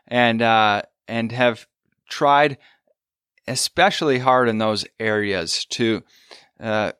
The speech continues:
walk tenderly, walk cautiously, and to not, uh, activate her in the ways that I have in the past. And that's really what can happen with these kind of conversations, is we learn how to, uh,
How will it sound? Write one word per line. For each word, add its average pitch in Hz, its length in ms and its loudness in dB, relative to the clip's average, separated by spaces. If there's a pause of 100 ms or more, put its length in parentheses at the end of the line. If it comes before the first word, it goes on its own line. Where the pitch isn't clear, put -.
(200)
walk 139 400 0
tenderly, 113 560 0
walk 113 320 0
cautiously, 107 840 -4
and 107 320 -8
to 113 320 -2 (340)
not, 147 400 0 (460)
uh, 117 420 0 (140)
activate 117 640 0
her 113 260 2
in 107 100 -4
the 104 80 -4
ways 104 420 0
that 104 220 -2
I 98 120 -2
have 98 240 0
in 90 80 -8
the 85 100 -8
past. 95 540 -4
And 107 180 -4 (380)
that's 175 280 0
really 139 300 2
what 123 240 0
can 110 140 -6
happen 113 520 -2
with 101 120 -8
these 107 220 -6
kind 104 180 -4
of - 80 -12
conversations, 92 840 -4
is 90 180 -8 (480)
we 147 320 2
learn 135 440 2
how 120 320 0
to, 107 480 -2 (440)
uh, 101 440 -2